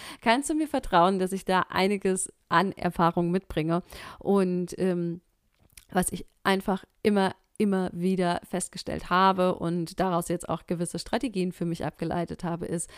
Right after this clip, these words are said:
dass Vorbereitung tatsächlich alles ist.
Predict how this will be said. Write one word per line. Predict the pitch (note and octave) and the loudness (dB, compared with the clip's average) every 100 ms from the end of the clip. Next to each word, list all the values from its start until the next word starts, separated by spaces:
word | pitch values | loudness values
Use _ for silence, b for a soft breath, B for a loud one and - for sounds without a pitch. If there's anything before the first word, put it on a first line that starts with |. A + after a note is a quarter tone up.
| B B | B B
dass | - F3+ - - | -6 -6 -6 -12
Vorbereitung | - F3+ F3+ F#3 - E3+ E3+ F3 E3+ | -2 2 4 2 -2 -4 -4 -4 -6
tatsächlich | F#3+ - D3 - F3+ | -8 -6 -6 -6 -8
alles | - D#3 D#3 | -4 -4 -4
ist. | - E3 | -6 -6